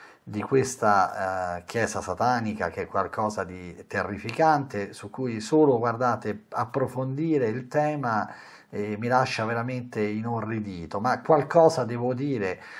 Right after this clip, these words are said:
per amore della verità e perché, eh, tutti voi sappiate di che cosa stiamo parlando, perché sono gruppi, questi gruppi satanici, che hanno, eh, continuato a espandersi nei secoli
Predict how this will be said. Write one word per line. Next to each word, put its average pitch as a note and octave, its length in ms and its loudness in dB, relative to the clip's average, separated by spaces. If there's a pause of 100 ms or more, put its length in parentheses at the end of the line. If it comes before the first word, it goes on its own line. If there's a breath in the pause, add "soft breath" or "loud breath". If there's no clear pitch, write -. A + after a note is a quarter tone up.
(160 loud breath)
per A#2+ 160 0
amore C3+ 320 6
della A2+ 220 0
verità A#2+ 540 4
e G#2+ 120 -4
perché, A#2 560 -4
eh, G2+ 280 -8
tutti C3 280 -4
voi C#3 200 4
sappiate A2+ 600 0
di G2+ 140 -6
che G2+ 120 -4
cosa G#2+ 300 -2
stiamo G2 340 -2
parlando, A2+ 640 4
perché A2+ 340 0
sono B2+ 420 0
gruppi, E3 580 6 (360 loud breath)
questi G#2+ 420 0
gruppi G#2 360 2
satanici, G#2 640 0
che B2+ 120 -2
hanno, A#2+ 460 0 (380 loud breath)
eh, G#2 580 0
continuato C#3 880 6
a G2 80 6
espandersi G2 1200 2 (760)
nei B2+ 260 6
secoli A2+ 800 2